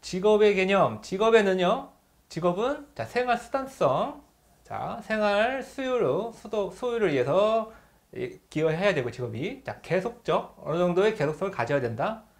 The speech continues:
자, 그리고 공공무해성, 자, 법적 허용성은 인정될 필요가 없다고 봤죠. 자, 따라서 성매매 행위도 직업에 포함될 수 있다고 봤어요. 자, 그래서, 자, 휴가 기간 중, 자, 이렇게 수습직, 자, 계속성,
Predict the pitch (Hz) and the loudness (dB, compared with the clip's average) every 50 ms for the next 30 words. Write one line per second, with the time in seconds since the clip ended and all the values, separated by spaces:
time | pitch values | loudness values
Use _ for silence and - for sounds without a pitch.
0 | _ _ _ _ _ _ 135 156 190 185 190 202 202 - 202 220 220 233 262 240 | _ _ _ _ _ _ -2 0 2 2 0 0 0 0 0 0 2 2 2 2
1 | 185 147 180 202 190 190 - 127 139 190 226 202 - 135 - - 202 202 - - | 2 2 2 2 2 0 0 0 0 0 -4 -6 -10 -12 -4 -4 -4 -2 2 2
2 | 262 262 - - 294 302 311 311 294 - - 247 233 233 262 285 277 185 165 180 | 2 2 4 0 0 0 -2 -6 -8 -2 0 2 2 4 2 2 0 0 0 0
3 | 208 220 226 220 214 208 202 185 - - _ _ - - 233 220 151 - - - | 0 0 0 2 0 0 0 -2 -10 -18 _ _ -8 -4 0 0 0 0 0 -2
4 | 156 117 101 - - 139 202 247 - _ _ _ _ - - - 170 180 196 190 | -2 -2 -4 -4 -6 -8 -8 -8 -12 _ _ _ _ -10 -6 0 2 2 2 2
5 | - 175 196 254 311 302 - - - _ _ _ - - 240 247 240 175 147 175 | 4 4 4 4 2 0 -6 -16 -20 _ _ _ 0 0 2 2 4 2 2 2
6 | 202 220 214 208 202 185 156 139 156 208 226 220 - - 135 139 143 165 180 180 | 4 4 2 2 2 2 2 4 4 2 2 0 -4 -6 -4 -2 -2 -2 -2 -6
7 | - - 208 208 208 196 190 185 185 - 139 - - 160 156 139 117 110 - - | -4 -2 0 0 0 0 -4 -4 -4 -4 -6 -4 -2 0 0 0 0 -2 -4 -6
8 | 110 110 113 143 202 254 - - _ _ _ _ _ _ _ _ _ _ _ _ | -6 -6 -4 -4 -6 -6 -8 -12 _ _ _ _ _ _ _ _ _ _ _ _
9 | _ _ _ _ _ _ _ _ _ _ _ - 120 120 165 185 180 175 156 170 | _ _ _ _ _ _ _ _ _ _ _ -8 -6 -4 -2 0 2 4 6 6
10 | 190 180 - - - - 247 247 254 214 - - 185 185 202 196 180 160 147 127 | 4 4 2 -2 -4 -4 2 2 2 2 4 0 4 6 6 6 6 2 0 -2
11 | 123 143 190 240 277 294 - - - - 143 143 180 156 - 233 233 269 269 - | 0 0 0 -2 -4 -6 -10 -10 -8 -8 -6 -4 -6 -6 -6 -6 -8 -8 -8 -6
12 | - 165 185 226 269 - - - _ _ 123 120 - 156 175 214 214 - 202 220 | -4 -2 0 0 -2 -4 -12 -20 _ _ -10 -4 -2 -2 -2 0 2 2 2 2
13 | 254 269 - | 2 -4 -10